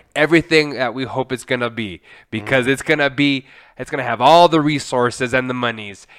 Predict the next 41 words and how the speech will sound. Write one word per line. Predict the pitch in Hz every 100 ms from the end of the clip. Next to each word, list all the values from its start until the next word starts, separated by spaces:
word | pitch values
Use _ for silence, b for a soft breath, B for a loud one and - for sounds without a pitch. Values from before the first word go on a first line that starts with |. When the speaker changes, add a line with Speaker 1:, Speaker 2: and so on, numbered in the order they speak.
| B
Speaker 1:
and | - 117
it | 107
has | 143 143
the | 139 135
actors, | 123 110 - 113 104 101 b b 95
and | 98 104
it's | 120 -
just | 135 120
gonna | 120 110
be | 98 117 113 -
as | 123 131 120
good | 127 113 104 B B
as | 98 101
walking | 110 117 -
into | 110 101 110
a |
movie | 101 95 92
theater | - 95 92 90 -
Speaker 2:
Yeah. | 95 87
Speaker 1:
and | 95
seeing | - 101 95
a | 90
movie. | 85 80 76 73 _ b b b
And | - 180
they're |
just | 226 285 -
not. | 110 110 85 - _ _ b b -
Speaker 2:
But | 139
Speaker 1:
And | 131
Speaker 2:
th-, | -
and | 135 143
I |
think | 139 165 -
the |
frustrating | 123 - 151 - 123
part | 113 120 113
is | 107
they | 113 107 - -
could | - 170 170
be. | 135 143 180 - _
Speaker 1:
I, | 156 196 226